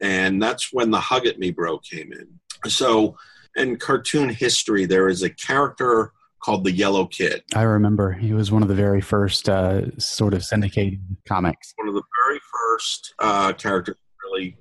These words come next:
Speaker 1: catch hold. And when they printed in color, it would be in a yellow shirt. And instead of a word balloon, what the kid was saying was on his shirt. And so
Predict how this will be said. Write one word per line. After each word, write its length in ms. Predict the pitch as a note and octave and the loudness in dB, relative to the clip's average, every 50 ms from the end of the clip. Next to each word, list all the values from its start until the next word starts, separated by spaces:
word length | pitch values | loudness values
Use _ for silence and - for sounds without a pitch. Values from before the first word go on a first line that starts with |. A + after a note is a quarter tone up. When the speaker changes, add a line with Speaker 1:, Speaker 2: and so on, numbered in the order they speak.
| _ - | _ -12
Speaker 1:
catch 320 | - - G#2+ G#2 - - | -8 -6 -4 -4 -6 -6
hold. 480 | - G2 F2 F2 E2+ E2+ F2 F2 F2 - _ _ _ _ | -6 -4 -2 -2 0 -2 -2 -4 -6 -10 _ _ _ _
And 640 | G#2+ A2 G#2+ G#2+ G#2+ G#2+ G#2+ G#2 G#2+ G#2+ G#2+ G#2 - - _ - | 0 2 2 2 4 4 4 4 2 2 0 -2 -6 -14 _ 0
when 180 | A#2 A#2 A2+ | 2 4 4
they 120 | A2 G#2 - | 4 4 2
printed 320 | - C#3+ B2 G#2+ A2 F#2+ | 2 0 2 2 2 2
in 120 | G2 F#2 | 2 0
color, 400 | F2+ - G#3 G#3 C#3+ B2+ B2 A#2+ | 2 2 4 4 6 6 6 6
it 120 | A#2+ A2 G#2 | 6 4 4
would 120 | G#2 G2 | 2 2
be 120 | - G#2+ G#2 | 2 4 4
in 80 | G2+ | 4
a 40 | G2+ | 4
yellow 360 | F#2+ F#2 G#2 G#2 G#2 G#2+ G#2+ | 2 4 4 4 4 2 2
shirt. 480 | - - - G2 E2+ E2 E2+ F2+ - - _ _ _ | 0 -2 -4 -4 -2 -2 -2 -4 -6 -8 _ _ _
And 640 | - G2 G2 F#2+ G2 G2 F#2+ F#2 F#2+ F#2+ F#2 F#2 F2 - - - _ _ _ - | -4 -2 0 0 2 2 2 2 0 0 0 -2 -4 -6 -12 -18 _ _ _ -6
instead 260 | A#2 G#2 - C#3 A#2+ | -2 0 2 4 4
of 60 | G#2+ | 4
a 80 | G2+ G2 | 4 4
word 320 | G#2 C#3 F3+ G3+ D#3+ B2+ | 4 6 6 4 4 4
balloon, 640 | A#2+ A2+ G#2 G2 G2 F#2 F2+ F2+ F2 F2+ F2+ - - _ _ _ _ _ _ _ _ | 4 4 4 4 4 2 2 2 0 0 -2 -6 -10 _ _ _ _ _ _ _ _
what 360 | G2 G2 G2+ F#2+ F#2 F2+ - - _ _ F#2 | -4 0 2 2 2 0 -4 -12 _ _ -4
the 240 | F#2 F#2 F2 F2 - | -2 -2 -2 -4 -2
kid 180 | - A#2+ G#2 | -2 -2 0
was 200 | G2 G2+ F#2 - | 2 0 0 0
saying 260 | - G#2 G2 G2 F#2+ F#2+ | 0 0 0 0 2 0
was 160 | F2+ E2+ F#2 | 0 0 0
on 160 | F2+ F2+ F2 | 0 0 0
his 100 | E2 D#2 | -2 -4
shirt. 320 | - - - - - - - _ _ _ _ _ _ _ - | -4 -2 -2 -2 -2 -4 -10 _ _ _ _ _ _ _ -6
And 640 | F2+ F2+ F2+ F#2 F#2+ F#2+ F#2 F#2 F#2 F#2 F#2 F2+ F2 | -4 -2 0 0 0 0 0 2 0 0 0 -2 -2
so 760 | - - - - A2 G2 F#2+ F#2+ F#2 F#2 F2+ F2+ F2+ E2+ | -2 -2 0 0 0 2 2 2 2 2 2 0 0 -2